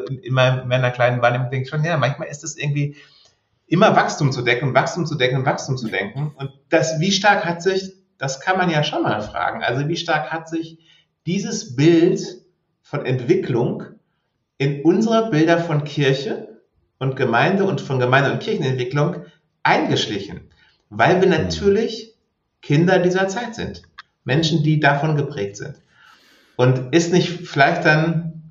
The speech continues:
Speaker 1: Römer zwölf, ne, schert euch nicht der Welt gleich, sondern erneuert euch durch die Erneuerung eures Denkens? Vielleicht genau an der Stelle, dass der Aufruf zu sagen, okay, guck doch, ist das nicht eigentlich genau das, was wir gesellschaftlich gerade machen, genauso ein Erneuerungsprozess,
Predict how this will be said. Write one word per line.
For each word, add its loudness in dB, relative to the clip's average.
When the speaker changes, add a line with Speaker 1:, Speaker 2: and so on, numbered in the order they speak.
Speaker 1:
Römer 0
zwölf, -2
ne, -2
schert -4
euch -2
nicht -4
der -2
Welt 0
gleich, 0
sondern -6
erneuert 4
euch -2
durch -10
die -12
Erneuerung 2
eures -4
Denkens? -2
Vielleicht -2
genau 6
an 2
der 0
Stelle, 0
dass -2
der 2
Aufruf 2
zu -10
sagen, -2
okay, -2
guck -2
doch, -2
ist -8
das -2
nicht -2
eigentlich -2
genau 4
das, 0
was -4
wir 0
gesellschaftlich -2
gerade -2
machen, -8
genauso 2
ein 2
Erneuerungsprozess, -2